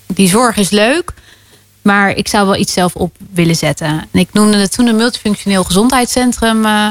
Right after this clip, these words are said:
had ik in mijn hoofd. Daar had ik een bepaald beeld bij,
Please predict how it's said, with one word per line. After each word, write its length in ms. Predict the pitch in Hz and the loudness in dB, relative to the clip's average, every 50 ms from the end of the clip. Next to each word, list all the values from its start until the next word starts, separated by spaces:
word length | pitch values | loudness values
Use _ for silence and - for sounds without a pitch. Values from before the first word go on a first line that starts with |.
| 208 180 | -4 -4
had 180 | 190 214 220 - | -2 -2 -2 -2
ik 100 | - - | -4 -2
in 100 | - 233 | 0 0
mijn 140 | 220 190 185 | 2 2 2
hoofd. 440 | 202 214 240 247 - - - - _ - | 2 0 0 -2 -4 -8 -10 -10 _ -6
Daar 100 | 196 190 | -4 -2
had 100 | 190 202 | -2 -2
ik 80 | 196 | -4
een 60 | - | -4
bepaald 280 | 185 180 208 202 202 190 - | -4 -2 0 0 -2 -2 -2
beeld 340 | 175 196 226 233 240 - - | 0 0 2 2 0 -2 -2
bij, 380 | 208 196 190 190 190 196 196 | -2 -2 -2 -2 -4 -6 -10